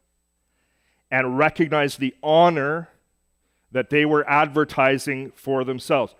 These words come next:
This is their illness. And they're blessed and fortunate to have at the table with them the great physician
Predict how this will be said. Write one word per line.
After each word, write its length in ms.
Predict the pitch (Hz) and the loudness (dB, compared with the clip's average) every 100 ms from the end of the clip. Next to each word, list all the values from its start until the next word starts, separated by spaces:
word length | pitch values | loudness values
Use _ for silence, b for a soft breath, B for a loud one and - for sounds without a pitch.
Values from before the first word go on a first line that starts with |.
| _ | _
This 520 | 104 110 165 196 - - | -14 0 2 2 -2 -4
is 320 | 156 156 127 | -4 -2 -2
their 340 | 147 180 180 | 2 4 2
illness. 640 | 165 175 170 117 - - - _ _ _ _ _ _ _ _ _ _ _ _ _ _ _ _ _ _ _ _ _ _ _ | 2 0 0 -6 -12 -18 -20 _ _ _ _ _ _ _ _ _ _ _ _ _ _ _ _ _ _ _ _ _ _ _
And 180 | 113 113 | -12 -8
they're 280 | 110 107 98 | -6 -6 -10
blessed 460 | 110 107 139 165 - | -14 -4 -4 -4 -8
and 120 | 139 | -12
fortunate 520 | - 139 139 - 120 | -6 -6 -6 -14 -16
to 140 | - 117 | -12 -6
have 280 | 131 127 127 | -2 -2 -2
at 140 | 117 | -12
the 60 | 107 | -14
table 380 | 135 120 113 | -8 -8 -8
with 280 | 110 113 - | -8 -10 -10
them 240 | 104 101 95 _ | -14 -14 -18 _
the 100 | 107 | -18
great 320 | 92 117 120 | -10 -10 -10
physician 680 | _ 113 101 120 - 107 101 | _ -18 -10 -12 -10 -16 -18